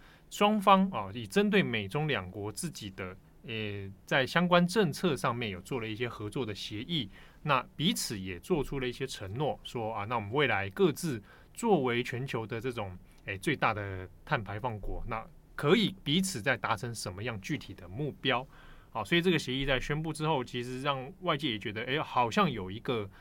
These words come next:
美中双方在这个议题上面一个新的善意的释出哦。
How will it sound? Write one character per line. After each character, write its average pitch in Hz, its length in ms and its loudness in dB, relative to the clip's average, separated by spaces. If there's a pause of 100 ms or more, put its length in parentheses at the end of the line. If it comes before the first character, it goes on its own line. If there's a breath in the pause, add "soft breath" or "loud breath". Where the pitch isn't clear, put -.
(400 loud breath)
美 120 200 0
中 180 280 6
双 170 280 2
方 156 220 2
在 147 140 0
这 139 160 -2
个 - 80 -6
议 147 100 -4
题 104 140 -8
上 113 180 -4
面 110 160 -6
一 113 80 -10
个 107 140 -8
新 190 360 4
的 151 140 4
善 147 480 2
意 135 220 -6
的 98 220 -6
释 - 320 -6
出 104 320 -8
哦。 87 120 -8